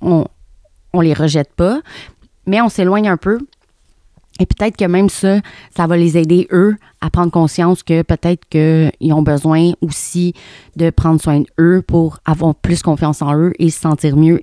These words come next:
et p-, être plus heureux et épanoui dans la vie. Euh, la quatrième, c'est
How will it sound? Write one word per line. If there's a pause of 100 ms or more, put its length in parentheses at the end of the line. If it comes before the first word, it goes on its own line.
et
p-,
être
plus
heureux
et
épanoui
dans
la
vie. (1040)
Euh, (140)
la
quatrième,
c'est